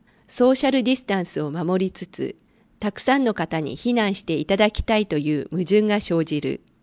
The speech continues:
親類や知り合いのところに避難することも必要になるのではないか。町内会単位でも、いろいろな避難場所が指定されているので、町内会と話をしながら進めていきたい。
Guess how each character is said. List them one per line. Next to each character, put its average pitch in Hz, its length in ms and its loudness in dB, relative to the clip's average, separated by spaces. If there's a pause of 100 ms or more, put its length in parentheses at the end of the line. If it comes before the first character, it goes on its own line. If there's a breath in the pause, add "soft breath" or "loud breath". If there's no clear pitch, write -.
(760 soft breath)
親 247 300 2
類 247 220 4
や 220 120 4
知 220 160 -2
り 240 160 4
合 247 60 6
い 254 60 2
の 247 120 2
と 247 140 0
こ 240 100 2
ろ 240 100 2
に 160 140 0
避 214 100 -2
難 233 220 2
す 196 120 -6
る 190 120 0
こ 185 140 -4
と 180 120 -2
も 156 160 -4
必 - 280 -6
要 226 120 6
に 220 140 2
な 233 120 4
る 247 100 4
の 170 120 0
で 147 140 -4
は 165 140 -8
な 156 120 -2
い 165 80 -4
か。 - 280 -12 (1300 soft breath)
町 262 240 8
内 254 220 4
会 240 240 2
単 233 260 2
位 180 80 -2
で 165 100 -4
も、 143 220 -12 (360)
い 175 120 2
ろ 220 120 8
い 247 60 6
ろ 247 80 6
な 240 120 4
避 220 200 -2
難 214 220 2
場 214 100 2
所 214 140 -4
が 202 80 -2
指 202 100 -8
定 214 220 2
さ 214 120 -2
れ 208 120 0
て 208 100 -2
い 202 100 4
る 196 120 2
の 156 120 -4
で、 147 220 -10 (560 soft breath)
町 247 240 6
内 247 220 4
会 160 240 -2
と 226 100 -6
話 185 380 -2
を 175 100 0
し - 160 -4
な 156 120 0
が 151 100 -4
ら 156 120 -6
進 - 340 -2
め 196 100 2
て 190 100 -2
い 180 80 0
き - 140 -12
た 160 160 -8
い。 - 100 -12